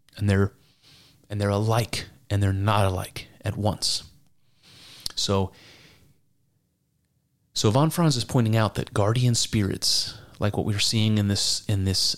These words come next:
Inuit or, or, um, Eskimo story,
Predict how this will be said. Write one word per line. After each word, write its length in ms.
Inuit 440
or, 180
or, 320
um, 200
Eskimo 440
story, 540